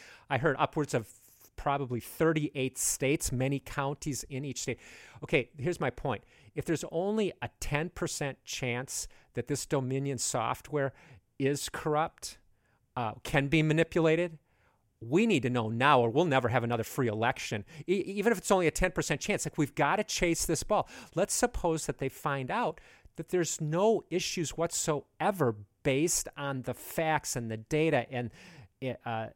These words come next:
the software itself, the programming. There is zero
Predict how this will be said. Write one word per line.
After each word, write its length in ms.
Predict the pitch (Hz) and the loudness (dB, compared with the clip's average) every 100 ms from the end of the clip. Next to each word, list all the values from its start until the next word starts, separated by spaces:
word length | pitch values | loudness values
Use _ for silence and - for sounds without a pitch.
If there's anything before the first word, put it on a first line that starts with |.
| _ _ | _ _
the 260 | 147 123 135 | -8 -4 -4
software 440 | - 156 - 147 | 2 2 2 0
itself, 300 | 123 - 160 - - - - _ | 0 0 0 -2 -20 -20 -20 _
the 80 | 151 | -6
programming. 500 | - 170 165 147 113 - _ | 2 4 4 2 0 -8 _
There 180 | 147 160 | 0 0
is 200 | - 131 | 0 -4
zero 880 | 104 104 104 - 135 170 208 208 | -6 -10 -10 -10 -4 0 4 2